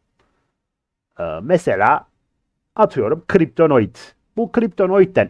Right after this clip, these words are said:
üç tane oynadığınız zaman şu level'lar üçe geliyor. Yani bir zorluk artıyor. Böylelikle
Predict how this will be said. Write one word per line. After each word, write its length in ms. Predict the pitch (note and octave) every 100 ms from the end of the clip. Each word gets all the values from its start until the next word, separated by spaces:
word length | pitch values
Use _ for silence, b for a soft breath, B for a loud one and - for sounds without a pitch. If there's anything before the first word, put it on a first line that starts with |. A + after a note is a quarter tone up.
| _
üç 260 | G3+ G3+ -
tane 300 | F#3 D3 A2
oynadığınız 640 | A#2+ A#2 B2+ B2+ D3 G3
zaman 280 | F3+ G#2+ G#2
şu 280 | - D3 C3+
level'lar 540 | E3+ C3+ A2+ G2 B2+ - _ _ _ _ _ _ _ _
üçe 260 | B2+ - E3+
geliyor. 420 | E3 E3 F3 F3+ - _ -
Yani 360 | G#2+ G#2 C3 - _ _ _ D#3+
bir 200 | G#3 F3
zorluk 520 | C3+ G#2+ G2+ F#2 -
artıyor. 680 | - A#2 B2+ - G3+ G3 G3+ _ _ _ _ _ _ -
Böylelikle 640 | A#3+ A3+ C#3 G#2+ - F#3